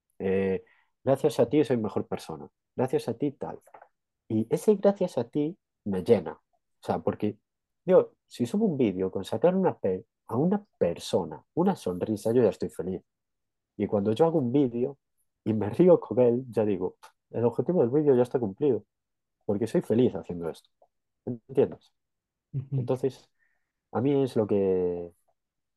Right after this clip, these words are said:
Speaker 1: lo que me llama de, de ser yo. O sea, creo que es esa, no sé, esa, esa bondad, ¿no? que hay detrás del personaje. No, no ese interés, no es ese orgullo.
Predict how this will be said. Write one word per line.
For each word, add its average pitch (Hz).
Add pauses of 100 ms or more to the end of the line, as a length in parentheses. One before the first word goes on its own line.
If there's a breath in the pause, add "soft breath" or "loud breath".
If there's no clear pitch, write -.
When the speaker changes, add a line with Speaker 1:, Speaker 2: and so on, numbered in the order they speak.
(380)
Speaker 1:
lo 101
que 101
me 98
llama 113
de, 85 (2000)
de 110
ser 98
yo. 85 (480)
O -
sea, 90
creo 117
que 110
es 101
esa, 98 (1200)
no 127
sé, 131
esa, 120
esa 127
bondad, 107 (400)
¿no? 117
que 107
hay 101
detrás 101
del 98
personaje. 92 (720)
No, 107
no 117
ese 120
interés, 104
no 110
es -
ese 104
orgullo. 95